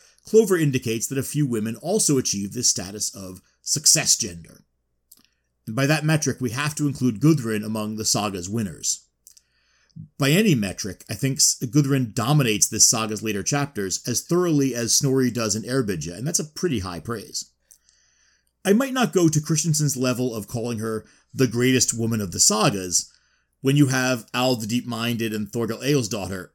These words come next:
right here in this same saga to compare her to, but she's certainly in the top tier for both women and successful oligarchs of Saga Age Iceland. The final ingredient for a successful saga figure is an impressive lineage into the thirteenth century.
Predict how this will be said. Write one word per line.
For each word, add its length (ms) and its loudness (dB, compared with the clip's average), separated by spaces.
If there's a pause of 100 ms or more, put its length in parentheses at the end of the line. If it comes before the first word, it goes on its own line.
right 220 0
here 240 4
in 100 0
this 180 2
same 220 2
saga 360 0
to 60 -6
compare 340 -4
her 80 -4
to, 200 -10 (500)
but 120 2
she's 200 6
certainly 360 4
in 80 2
the 80 -2
top 340 -6
tier 480 -4
for 140 -4
both 300 0
women 440 0 (380)
and 260 0
successful 460 4
oligarchs 760 -4
of 100 -6
Saga 380 -2
Age 180 -6
Iceland. 460 -6 (1300)
The 80 0
final 360 2
ingredient 480 4
for 100 -6
a 20 0
successful 380 -2
saga 320 0
figure 460 0 (380)
is 140 4
an 80 6
impressive 480 4
lineage 480 4
into 160 -6
the 100 -2
thirteenth 440 -2
century. 440 0